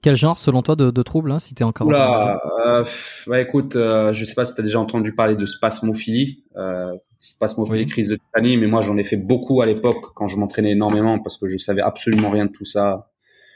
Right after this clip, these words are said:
Speaker 2: sur la supplémentation magnésienne et même sur les autres types de suppléments, hein. Euh, mais, euh, voilà, donc, euh, je, euh, j'en ai souffert pendant longtemps, j'en ai souffert pendant longtemps quand j'étais à l'université, j'arrivais pas à trouver ce que c'était, ce que, d'où venait le problème. Après, je suis consulté à l'époque un psy qui me disait : « Non, mais vous devez,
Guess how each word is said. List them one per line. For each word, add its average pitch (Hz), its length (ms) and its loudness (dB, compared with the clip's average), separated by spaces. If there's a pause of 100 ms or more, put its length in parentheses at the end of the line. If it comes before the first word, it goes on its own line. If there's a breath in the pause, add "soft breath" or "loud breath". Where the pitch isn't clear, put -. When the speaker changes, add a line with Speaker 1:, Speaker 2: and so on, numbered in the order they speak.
Speaker 2:
sur - 180 -6
la 92 80 -2
supplémentation 101 720 -2
magnésienne 101 680 2
et 98 60 0
même 104 220 0
sur 107 180 -4
les 104 160 0
autres 104 140 -4
types 101 180 -4
de 104 100 -2
suppléments, 113 500 -2
hein. 110 120 -4 (680 loud breath)
Euh, 101 800 2
mais, 120 480 4
euh, 113 180 4
voilà, 123 300 2
donc, 110 320 -2
euh, 104 420 2
je, 101 200 -2
euh, 98 360 0 (680 loud breath)
j'en 101 180 -2
ai 98 60 0
souffert 104 340 -4
pendant 107 240 -2
longtemps, 110 840 2
j'en 110 180 0
ai 107 40 2
souffert 107 340 -6
pendant 107 200 0
longtemps 113 320 0
quand 107 120 -6
j'étais 98 200 -6
à 104 40 0
l'université, 104 800 0
j'arrivais 104 360 0
pas 127 100 0
à 120 60 2
trouver 113 440 0
ce 107 80 -10
que 107 100 -10
c'était, 117 440 -2
ce - 100 -10
que, 107 240 0
d'où 110 200 -2
venait 120 160 4
le 113 60 -4
problème. 120 380 2
Après, 107 420 0
je - 120 -10
suis - 80 -20
consulté 107 420 -4
à 101 140 2
l'époque 101 340 -2
un 101 120 -4
psy 113 280 -2
qui 104 140 -8
me 101 60 -2
disait : « 98 200 -4
Non, 104 220 2
mais 101 120 0
vous 98 180 -8
devez, 98 360 -4